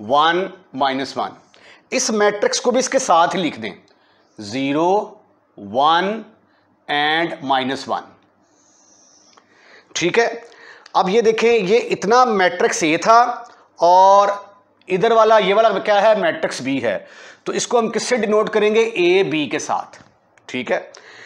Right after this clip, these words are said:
A B के साथ, यानी A बड़ा और B छोटा, यानी इतने वाला पोर्शन A है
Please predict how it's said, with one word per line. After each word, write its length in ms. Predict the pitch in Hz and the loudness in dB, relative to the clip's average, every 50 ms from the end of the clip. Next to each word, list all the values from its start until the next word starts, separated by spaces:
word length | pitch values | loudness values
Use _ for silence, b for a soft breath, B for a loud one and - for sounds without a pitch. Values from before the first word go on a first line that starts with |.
| B B B B B - | B B B B B 0
A 580 | 160 175 185 196 208 233 233 - - - 117 113 | 4 6 6 6 6 6 2 0 -6 -12 -8 -6
B 160 | 147 160 160 | -4 -4 -2
के 80 | - 170 | -2 -4
साथ, 380 | - - 117 95 87 - - b b b b b b b | -4 -2 -2 -2 -2 -4 -8 b b b b b b b
यानी 240 | 123 131 156 170 180 - - 160 | -6 -4 0 0 0 -2 0 0
A 200 | 156 175 190 151 | 0 0 2 2
बड़ा 220 | 151 147 165 196 | 2 4 4 4
और 240 | 214 - - 175 170 | 4 4 2 2 0
B 200 | 143 156 170 180 - | 2 0 0 0 0
छोटा, 460 | 165 156 123 107 123 113 107 - - 107 | -2 -4 -4 -2 0 0 0 -2 -4 -6
यानी 180 | 123 147 165 185 | -4 -2 -2 -2
इतने 320 | - 180 - - 185 208 | -4 -6 -6 -2 -2 2
वाला 200 | 214 220 220 220 | 2 4 4 4
पोर्शन 400 | 220 180 180 180 - - 208 202 | 2 2 -2 -2 -2 -2 -4 -4
A 260 | - 165 151 160 175 170 | -4 -4 -2 -2 0 2
है 460 | 208 220 226 226 226 - B B | 4 4 4 2 0 -4 B B